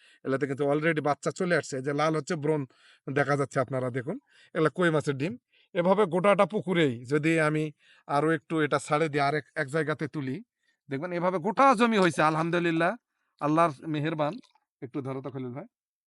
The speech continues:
এই, এই তো দেখুন, গোটা জমিতে এইভাবেই ডিমগুলা হয়েছে, আলহামদুলিল্লাহ। যদি আল্লাহ পাক চায়, এই ডিম দিয়ে আমাদের পুকুর ভর্তি হয়ে যাবে ইনশাআল্লাহ। আহ, কিন্তু ন্যাচারাল ভাবে যেটা হয়,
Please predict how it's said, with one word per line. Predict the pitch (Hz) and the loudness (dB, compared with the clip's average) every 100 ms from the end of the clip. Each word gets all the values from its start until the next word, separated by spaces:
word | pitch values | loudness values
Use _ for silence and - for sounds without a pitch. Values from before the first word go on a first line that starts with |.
| _ _ _ _ _ _ _ _ _ _ _ _ - 156 | _ _ _ _ _ _ _ _ _ _ _ _ -10 -8
এই, | 147 139 143 147 151 147 - | -6 -6 -8 -10 -12 -12 -4
এই | 185 165 131 117 | -2 -2 -4 -6
তো | 131 | -6
দেখুন, | 135 127 175 233 _ _ _ - - - | -6 -6 -8 -10 _ _ _ -18 -18 -4
গোটা | 196 196 | 0 0
জমিতে | 165 185 170 170 | 0 0 0 0
এইভাবেই | 151 147 143 120 - _ _ _ _ - 127 | 0 0 0 -2 -8 _ _ _ _ -16 -2
ডিমগুলা | 139 147 135 135 | 0 2 2 2
হয়েছে, | 127 123 143 | 0 0 2
আলহামদুলিল্লাহ। | 131 120 123 123 123 120 127 165 - _ _ _ _ _ 131 | 2 0 -4 -4 -4 -2 0 0 -4 _ _ _ _ _ 0
যদি | 139 139 | 2 4
আল্লাহ | 143 139 135 | 4 6 4
পাক | 147 135 | 4 2
চায়, | - 139 127 175 _ _ _ _ _ | 4 4 4 0 _ _ _ _ _
এই | 139 135 | 2 2
ডিম | 123 165 160 | 4 2 4
দিয়ে | 147 | 4
আমাদের | 131 135 127 - - _ _ _ _ _ | 4 2 0 -4 -8 _ _ _ _ _
পুকুর | - 175 165 | -6 0 2
ভর্তি | 139 165 - | 4 2 4
হয়ে | 165 147 | 4 4
যাবে | 143 139 | 4 2
ইনশাআল্লাহ। | 135 - 143 135 139 175 _ _ _ _ - | 2 0 2 2 2 0 _ _ _ _ -4
আহ, | 139 | -2
কিন্তু | 135 156 170 | 0 -2 0
ন্যাচারাল | 160 156 170 170 | 2 2 2 2
ভাবে | 165 160 160 | 4 2 2
যেটা | 151 160 | 2 4
হয়, | 147 143 208 | 4 4 2